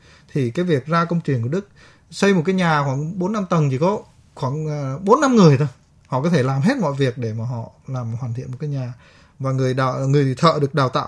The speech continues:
ở đấy thì họ rất là, là, là, là quen với cái môi trường đấy thôi. Họ được thích nghi ngay trong quá trình đào tạo.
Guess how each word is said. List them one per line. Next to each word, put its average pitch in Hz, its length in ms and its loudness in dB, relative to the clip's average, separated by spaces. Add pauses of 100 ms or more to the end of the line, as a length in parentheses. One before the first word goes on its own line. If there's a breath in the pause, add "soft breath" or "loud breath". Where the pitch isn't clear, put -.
ở 120 80 -4
đấy 156 260 -4
thì 147 80 -4
họ - 240 -12 (520 soft breath)
rất 165 280 0
là, 175 180 4
là, 131 200 -2
là, 123 140 -4 (160)
là 117 60 -8 (140)
quen 220 320 4
với 208 100 2
cái 226 100 2
môi 196 180 4
trường 131 200 6
đấy 139 80 0
thôi. 147 120 -4 (160)
Họ - 120 -8
được 143 240 2
thích 254 200 2
nghi 196 240 6
ngay 202 220 6
trong 190 120 2
quá 202 140 2
trình 156 120 2
đào 127 140 0
tạo. 127 200 -4